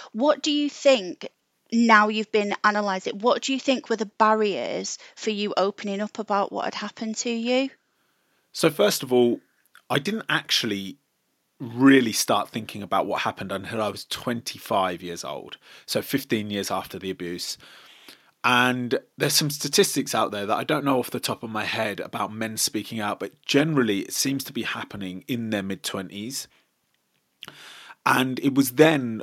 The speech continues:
Speaker 2: when the abuse really started bothering me. Now, prior to that, <clears throat> from ten years old to twenty-five years old, I'd never forgotten about what happened. Something would come up in conversation or something would come up on the T V that would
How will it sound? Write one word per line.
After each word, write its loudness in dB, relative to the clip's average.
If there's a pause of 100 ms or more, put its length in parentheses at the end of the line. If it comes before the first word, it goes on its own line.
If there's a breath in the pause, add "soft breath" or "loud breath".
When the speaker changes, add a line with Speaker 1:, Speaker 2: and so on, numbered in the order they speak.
(120)
Speaker 2:
when -2 (480)
the 2
abuse -2
really 2
started -2
bothering 0
me. -16 (760 loud breath)
Now, 2
prior 4
to 0
that, -2 (380)
<clears throat> -8
from 0
ten 2
years 0
old 4
to -4
twenty-five -4
years -6
old, -8 (1120 loud breath)
I'd 6
never 2
forgotten 0
about 0
what -6
happened. -12 (720)
Something -4
would -2
come -4
up -4
in -8
conversation 0
or -4
something -4
would -10
come -10
up -10
on -10
the -12
T -6
V 4
that 0
would -4